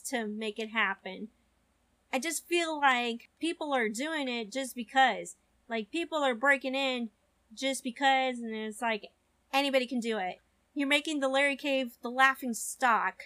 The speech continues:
of the Larry Boy multiverse, you know what I mean? So that's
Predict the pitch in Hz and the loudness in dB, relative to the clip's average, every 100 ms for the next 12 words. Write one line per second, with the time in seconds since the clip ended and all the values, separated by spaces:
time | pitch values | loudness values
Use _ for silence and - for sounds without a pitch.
0 | - - 240 240 240 262 240 240 226 226 | -20 -4 -4 -2 0 2 2 0 -2 -2
1 | 247 233 233 208 175 196 - - 226 233 | -2 -4 -6 -6 -8 -10 -12 -8 -4 -4
2 | 220 220 220 220 214 _ _ _ _ _ | -2 -4 -4 -6 -8 _ _ _ _ _
3 | _ _ _ - 285 269 330 392 - - | _ _ _ -10 -6 0 2 2 -2 -8